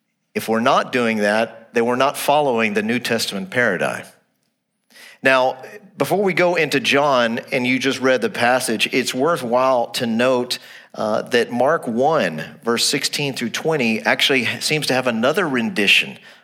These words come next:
of how Jesus called at least James and John and Peter and Andrew. So if you would, keep your finger there, and let's look at Mark chapter one, verse sixteen through twenty. And we will see that there is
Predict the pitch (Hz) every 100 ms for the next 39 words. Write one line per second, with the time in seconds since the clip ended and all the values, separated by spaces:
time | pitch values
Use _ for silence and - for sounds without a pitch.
0 | - 101 107 123 95 123 123 117 101 -
1 | 113 104 104 95 - - _ _ _ _
2 | - 101 110 139 135 - - - - 113
3 | 123 131 123 120 104 113 107 107 110 -
4 | 120 104 101 - 123 113 101 101 107 110
5 | 95 82 147 139 131 135 208 143 123 -
6 | - - 226 196 - 185 151 131 143 139
7 | 127 120 147 170 175 160 123 113 123 139
8 | - - - - _ - 151 139 - 104
9 | 113 139 117 110 120 117 - 147 - -
10 | 143 117 113 - - 151 87 73 - _
11 | _ _ _ _ _ _ _ _ _ _
12 | _ _ _ - 117 107 135 135 123 -
13 | 170 135 113 110 123 131 139 131 113